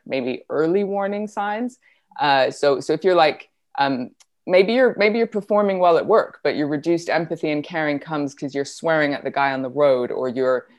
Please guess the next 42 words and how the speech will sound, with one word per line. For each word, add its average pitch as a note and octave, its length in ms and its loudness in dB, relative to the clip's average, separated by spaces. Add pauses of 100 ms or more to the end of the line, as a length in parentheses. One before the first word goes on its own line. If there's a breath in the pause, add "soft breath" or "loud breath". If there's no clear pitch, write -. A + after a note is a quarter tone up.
(140 soft breath)
um, C3 220 0
you C#3+ 120 -2
know, B2+ 120 0
frustrated D3 560 0
with C#3 120 -8
your B2+ 120 -6
kids B2+ 480 -2
and A#2+ 100 -8
just - 160 -10
telling D3 240 -4
them B2+ 140 -6
to C#3 120 -12
be C#3+ 200 -4
quiet. B2+ 400 0
And, - 120 -8
you F3 80 -4
know, C#3+ 160 2
it - 200 0
can E3 120 -4
come F3+ 280 0
out E3 180 2
in D3+ 80 -2
other C#3 220 0
ways. C3 460 0 (380)
People F#3+ 300 0
often E3+ 380 0
think D3 240 -4
that A#2 80 -4
you're C#3 120 -4
gonna C3+ 140 -4
see D#3 240 -2
them C#3 160 0
immediately C3+ 540 -2
at - 120 -4
work, B2+ 360 -2
and C3+ 160 -4
work D3 240 0
is D3 180 -6
often D#3+ 460 -2
the C3 80 -2
last B2+ 520 0
place G3+ 500 -4